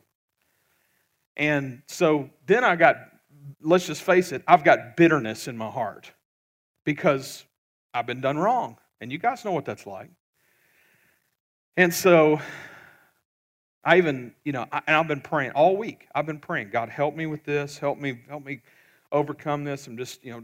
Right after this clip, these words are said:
trying, I don't wanna be upset. I don't wanna hold anything against anybody. I want to move on, <laughs> but I'm not,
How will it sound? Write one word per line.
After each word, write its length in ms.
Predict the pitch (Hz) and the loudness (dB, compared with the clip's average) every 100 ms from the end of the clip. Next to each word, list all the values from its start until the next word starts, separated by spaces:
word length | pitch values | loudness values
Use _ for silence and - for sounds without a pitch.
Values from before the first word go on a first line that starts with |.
| _ _ | _ _
trying, 280 | 147 143 | -6 -4
I 40 | 131 | -6
don't 140 | 120 | -8
wanna 140 | 135 127 | -8 -6
be 160 | 135 | -2
upset. 420 | 127 - 156 147 - | -2 -2 0 0 -2
I 20 | |
don't 140 | 127 127 | -8 -6
wanna 140 | 117 | -8
hold 360 | - 160 165 160 | -2 2 4 2
anything 380 | 160 147 156 | -2 -6 -6
against 360 | 151 147 143 - | -4 -4 -6 -6
anybody. 520 | 147 139 135 131 127 - - - - | -8 2 4 4 -2 -10 -20 -14 -4
I 140 | 123 | -4
want 420 | 113 123 147 165 | -4 -4 -2 -2
to 100 | - | -4
move 260 | 170 160 147 | 0 0 2
on, 200 | 147 143 | 2 0
<laughs> 40 | |
but 100 | 143 | -4
I'm 120 | - 123 | -10 -4
not, 240 | 139 139 | -4 -4